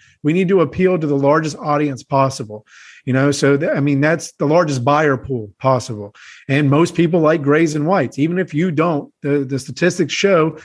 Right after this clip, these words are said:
eighty-five percent of buyers are fine with grays and whites because they're easy to paint over and change if you don't like 'em. If I paint all your walls red, first of all, I just lower my buyer pool to maybe twenty percent if I'm lucky.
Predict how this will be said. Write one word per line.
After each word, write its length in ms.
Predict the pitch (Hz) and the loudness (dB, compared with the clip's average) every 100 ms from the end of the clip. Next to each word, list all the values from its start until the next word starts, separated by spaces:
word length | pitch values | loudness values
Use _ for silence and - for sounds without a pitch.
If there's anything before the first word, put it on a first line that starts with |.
| - | -4
eighty-five 500 | 147 170 151 160 165 | 0 0 2 0 0
percent 280 | 151 - 180 | -2 -6 -4
of 100 | 147 | 0
buyers 360 | 147 170 151 143 | 2 2 2 0
are 60 | |
fine 320 | 143 151 156 | -4 -4 -2
with 140 | 156 127 | -2 0
grays 240 | 147 160 | 0 0
and 100 | 143 | -2
whites 280 | 160 185 170 | 0 0 -2
because 260 | 139 127 139 | -4 -2 0
they're 140 | 139 | 0
easy 360 | 165 170 160 156 | -2 -2 -4 -4
to 80 | |
paint 240 | 131 175 180 | -4 -2 0
over 320 | 147 143 143 - - | 0 0 -2 -6 -4
and 140 | 139 | -2
change 360 | - 220 190 147 | 0 2 2 0
if 140 | - | -2
you 80 | 165 | 0
don't 240 | 147 151 | 0 0
like 260 | 147 170 170 | 0 -2 -2
'em. 160 | 107 - - - | -10 -12 -20 -8
If 100 | 131 | -2
I 60 | 143 | -2
paint 240 | 139 196 | 0 0
all 100 | 214 | 2
your 140 | 185 175 | 2 4
walls 300 | 180 170 131 | 4 2 2
red, 400 | 180 170 151 151 _ _ _ _ _ | 2 2 0 -4 _ _ _ _ _
first 260 | - 185 - | -2 0 0
of 80 | 175 | 0
all, 80 | 170 | 2
I 80 | |
just 160 | 160 156 | 2 2
lower 200 | 165 175 | 2 2
my 120 | 160 | 2
buyer 300 | 143 151 160 | 2 2 2
pool 160 | 139 147 | 0 0
to 80 | 139 | 0
maybe 320 | 139 165 160 | 0 -2 -4
twenty 300 | 131 160 160 | -6 -6 -6
percent 440 | 135 - 143 131 | -6 -4 -2 -2
if 120 | 143 | -4
I'm 120 | 127 123 | -6 0
lucky. 460 | 147 151 127 117 | 0 0 -4 -6